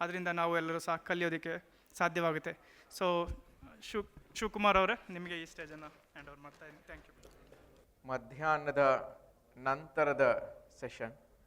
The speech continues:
Speaker 2: ಆದ್ರಿಂದ ಸಹಜವಾಗೇ ಊಟದ ಒಂದು ಪರಿಣಾಮ ಇರುತ್ತೆ. ಆದ್ರೆ ನನ್ನ ಈ ಪ್ರಸ್ತುತಿ ನಿಮ್ಗೆಲ್ರಿಗೂ ಇಷ್ಟವಾಗತ್ತೆ ಅಂತ ಭಾವಿಸಿದ್ದೀನಿ.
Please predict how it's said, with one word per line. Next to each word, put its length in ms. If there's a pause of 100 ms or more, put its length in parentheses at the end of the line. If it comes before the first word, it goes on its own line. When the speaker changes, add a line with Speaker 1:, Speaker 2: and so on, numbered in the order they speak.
(520)
Speaker 2:
ಆದ್ರಿಂದ 400 (1000)
ಸಹಜವಾಗೇ 1040 (720)
ಊಟದ 380
ಒಂದು 680 (180)
ಪರಿಣಾಮ 360 (220)
ಇರುತ್ತೆ. 640 (680)
ಆದ್ರೆ 540 (1120)
ನನ್ನ 220
ಈ 200
ಪ್ರಸ್ತುತಿ 760 (1300)
ನಿಮ್ಗೆಲ್ರಿಗೂ 480
ಇಷ್ಟವಾಗತ್ತೆ 540
ಅಂತ 160
ಭಾವಿಸಿದ್ದೀನಿ. 560